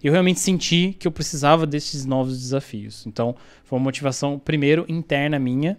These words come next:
desse sentido, né? E segundo, eu acho que a gente ficou tanto tempo junto e tudo mais, que a gente acabou seguindo diretrizes diferentes, é, de caminhos diferentes, ideias diferentes. Então,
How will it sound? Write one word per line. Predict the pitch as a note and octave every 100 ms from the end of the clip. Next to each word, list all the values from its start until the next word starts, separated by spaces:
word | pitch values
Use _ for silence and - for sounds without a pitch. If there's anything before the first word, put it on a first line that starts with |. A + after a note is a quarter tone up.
| -
desse | A#2+ A#2+ -
sentido, | C3 A#2 A2+ B2+ G#3 - _ - _ _
né? | C3 B2+ -
E | F#3
segundo, | - G3+ A3 C#4+ D4 C#4+
eu | A#3
acho | A3+ A3
que | A#3
a |
gente | G3+ -
ficou | F#3
tanto | - G3 A3 G#3
tempo | E3 E3 D#3 D3 B2
junto | C3 F3 G3 E3 C#3
e | B2+
tudo | A#2+ B2+
mais, | B2 F3 G#3 E3+ - - - - -
que | G#3+ G#3+ B3+
a | B3+
gente | B3 A3+ C4 C#4 C4+ - -
acabou | F#3+ G3 G3 G#3
seguindo | G#3+ G#3+ G3 G#3 F3+ F3+ - -
diretrizes | E3+ D#3 F3+ F#3 F#3+ F3
diferentes, | - F#3+ A2 - -
é, | A#2 A2 A2
de | A2 A2+
caminhos | C#3+ C#3 D3
diferentes, | - D#3+ C3 C#3 C3
ideias | C3 B2+ B2+
diferentes. | B2+ E3+ B2 G#2 - B2
Então, | A2+ C3 C#3